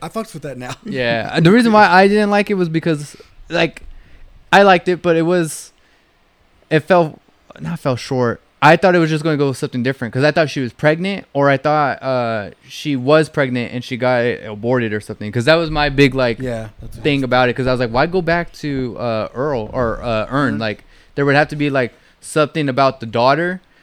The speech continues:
Speaker 2: or, like, maybe there's a new baby coming, or, like, a relationship issue. Like, that's, that was my only thing of her going back to Earn, or money issue. But that had nothing to do with it.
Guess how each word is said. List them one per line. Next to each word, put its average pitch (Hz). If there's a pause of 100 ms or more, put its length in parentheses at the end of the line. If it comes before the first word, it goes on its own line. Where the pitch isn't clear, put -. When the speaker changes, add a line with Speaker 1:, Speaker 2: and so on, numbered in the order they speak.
(140)
Speaker 2:
or, 123
like, 113
maybe 127
there's 120
a 117
new 113
baby 139
coming, 147
or, 123
like, 113
a 113
relationship 120
issue. 101
Like, 117
that's, 147
that 156
was 165
my 165
only 156
thing 139
of 117
her 135
going 123
back 120
to -
Earn, 110
or 135
money 131
issue. 101 (300)
But 131
that 143
had 147
nothing 131
to 110
do 123
with 113
it. 95